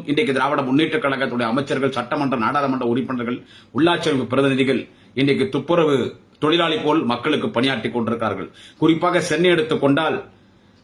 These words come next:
எப்பொழுது மழை பெய்ய ஆரம்பித்ததோ அந்த நிமிடம் முதல் மூன்று நான்கு நாட்களாக தலைவர் தளபதி அவர்கள் சென்னையை சுற்றி சுற்றி வந்து கொண்டிருக்கிறார். மாண்புமிகு நகர்ப்புற வளர்ச்சித்துறை அமைச்சர்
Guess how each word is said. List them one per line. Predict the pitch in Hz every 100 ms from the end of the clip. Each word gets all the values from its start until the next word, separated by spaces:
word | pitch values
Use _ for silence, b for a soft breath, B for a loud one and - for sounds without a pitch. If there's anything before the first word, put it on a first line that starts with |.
| -
எப்பொழுது | 127 131 185 170 151
மழை | 139 170
பெய்ய | 170 160
ஆரம்பித்ததோ | 143 151 143 117 139 156 104 - _ _ _ _ -
அந்த | 135
நிமிடம் | 139 139 170 165
முதல் | 147 160 165 - -
மூன்று | 113 175 175
நான்கு | 165 151 139
நாட்களாக | 139 151 - 147 139 151 156 - b b b b _ -
தலைவர் | 139 147 135 120
தளபதி | 151 165 156
அவர்கள் | 147 143 156 156
சென்னையை | - 151 180 180
சுற்றி | 156 143 180
சுற்றி | 170 160 170
வந்து | 139 151
கொண்டிருக்கிறார். | 127 123 113 104 - - _ _ _ _
மாண்புமிகு | - 143 156 151 160 165 127 92 - b b b b b _ _ _
நகர்ப்புற | 101 135 180 175
வளர்ச்சித்துறை | 156 151 143 131 143
அமைச்சர் | 135 139 147 120